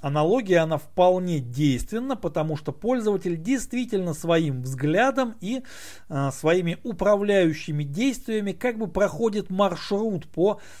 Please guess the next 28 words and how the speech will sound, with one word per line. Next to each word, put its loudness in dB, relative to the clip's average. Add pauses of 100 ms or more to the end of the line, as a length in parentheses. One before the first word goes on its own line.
нашей -2
форме. 2 (220)
И -4
вот 0
на 2
базе 2
этой -2
аналогии, 2
она 2
здесь -4
не -2
просто -4
для 0
красного -2 (200)
словца -2
приведена, -2 (180)
на 0
базе 4
этой -2
аналогии 0
можно 0
строить 0 (340)
относительно -4
простые, 0
но 0
эффективные -4
техники -6
измерения 0